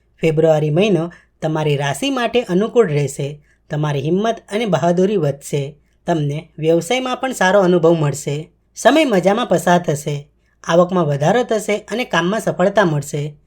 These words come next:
તમને એક કરતાં વધુ સ્ત્રોતોમાંથી પૈસા મળી શકે છે.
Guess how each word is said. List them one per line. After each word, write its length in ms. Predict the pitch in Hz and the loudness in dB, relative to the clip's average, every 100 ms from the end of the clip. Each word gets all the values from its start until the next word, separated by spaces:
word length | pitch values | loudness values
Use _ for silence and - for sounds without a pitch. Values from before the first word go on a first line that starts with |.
| _ _ _ | _ _ _
તમને 380 | 185 165 151 - | 0 0 -2 -2
એક 220 | 247 262 | 0 0
કરતાં 300 | 202 180 185 | 0 2 2
વધુ 240 | 160 160 254 | 2 2 -2
સ્ત્રોતોમાંથી 840 | - 165 147 156 185 220 247 170 _ | -4 -4 -2 -2 -2 -2 -6 -8 _
પૈસા 300 | 233 254 277 | 0 0 -2
મળી 220 | 240 185 | 0 0
શકે 300 | 180 160 151 | 0 -2 -2
છે. 340 | 147 - 143 | -4 -4 -6